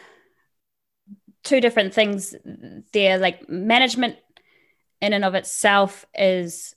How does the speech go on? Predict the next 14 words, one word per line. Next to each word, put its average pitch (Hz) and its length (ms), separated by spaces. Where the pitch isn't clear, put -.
um, 180 480
is, 185 260
yeah, - 140
I 214 80
guess 277 180
what, - 220
what 233 140
I'm 226 80
trying 233 160
to 208 60
say 202 120
is 185 140
what 233 240
I 214 360